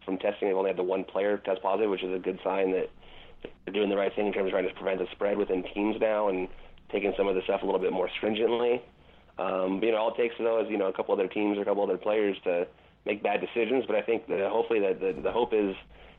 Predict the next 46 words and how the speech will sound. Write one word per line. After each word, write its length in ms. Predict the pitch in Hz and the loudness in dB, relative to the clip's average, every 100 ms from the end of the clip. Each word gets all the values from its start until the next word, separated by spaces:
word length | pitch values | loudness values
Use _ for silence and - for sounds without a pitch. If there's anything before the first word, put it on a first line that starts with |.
| - | -6
that 100 | 92 | -4
this 100 | 104 - | -2 -2
will 80 | 110 | -2
kind 180 | 110 | 0
of 60 | 98 - | 0 0
scare 160 | 101 | -2
the 80 | 98 | 0
players 280 | 104 92 87 - | 0 0 0 0
straight 360 | 98 104 - - | 0 0 -2 -6
in 60 | |
terms 240 | 101 95 95 | -2 0 0
of 100 | 90 | 0
just 160 | 92 - | -4 -4
seeing 140 | 110 104 | -2 0
what 80 | 98 | 2
had 100 | 101 | 2
happened. 380 | 101 104 101 101 - - - - | 2 2 0 -2 -10 -20 -16 -4
And 80 | 92 | 0
everybody's 220 | 101 101 | 0 0
like, 100 | 98 - | -2 -4
you 80 | 101 | -4
know, 40 | |
we 80 | 95 | -4
can't 240 | 92 104 | -2 -2
go 100 | 101 | 0
out. 200 | 104 101 | 0 0
Let's 100 | 90 - | 0 -2
just, 140 | 95 | 0
hey, 180 | 98 87 | 0 0
let's 140 | 92 | -2
just 100 | - | -4
get 120 | 107 | -2
through 120 | 110 104 | 0 0
the 100 | 95 | 0
season. 400 | 110 101 101 98 95 - - - | 0 0 2 0 -4 -16 -20 -4
It's 80 | |
only 180 | 107 104 | 0 2
even 140 | 101 101 | 2 2
now, 240 | 104 101 | 2 0
what, 240 | 98 - - | 0 -2 -4
a 20 | |
month 180 | 98 - | -4 0
and 100 | 101 | 0
a 20 | |
half 220 | 101 98 | 0 0
left, 260 | 95 98 | 0 0